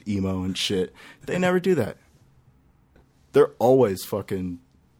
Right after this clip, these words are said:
you know, like, super chipper. I haven't had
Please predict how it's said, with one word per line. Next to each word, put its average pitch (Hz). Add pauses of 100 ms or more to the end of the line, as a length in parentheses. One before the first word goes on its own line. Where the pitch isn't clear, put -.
(340)
you 120
know, 90
like, 82
super 127
chipper. 95 (440)
I 90
haven't 110
had 95